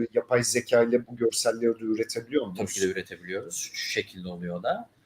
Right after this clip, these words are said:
Speaker 2: Burada medya alanından yükle, e, butonuna tıkladıktan sonra görsel üreticisi, e, seçeneği çıkıyor. Buna tıklıyorum. Ve burada, e, daha önceden oluştur-,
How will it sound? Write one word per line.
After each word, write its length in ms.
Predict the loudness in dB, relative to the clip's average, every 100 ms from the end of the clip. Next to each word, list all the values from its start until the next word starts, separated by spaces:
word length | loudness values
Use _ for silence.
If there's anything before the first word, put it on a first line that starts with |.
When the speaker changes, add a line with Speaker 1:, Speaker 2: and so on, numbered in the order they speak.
| -8
Speaker 2:
Burada 340 | 0 4 4 6
medya 380 | 4 4 4
alanından 680 | 4 2 0 0 0 0 -4 -14
yükle, 440 | -6 2 2 0 _ -8
e, 380 | -2 0 -2 -4 -10
butonuna 420 | -10 -2 -2 -2
tıkladıktan 540 | -6 -4 -4 -2 -2
sonra 440 | 0 -2 -2 -2 -2
görsel 480 | 2 4 4 4 4
üreticisi, 960 | 2 0 0 0 -2 -2 0 2 0 -4 _ _ _ -2
e, 260 | 2 2 2
seçeneği 500 | 0 0 0 -2 -4
çıkıyor. 420 | -6 0 0 0 -10 -6
Buna 160 | -4 -4
tıklıyorum. 640 | -6 -4 0 2 0 -2 -4 _ _ _ _ _ _ _ _ -2
Ve 180 | 0 4
burada, 600 | 4 6 6 6 4 0
e, 60 | 0 2 4 2 -2 -6 0
daha 160 | 4 4
önceden 260 | 4 4
oluştur-, 500 | 2 -2 -4 -2 -2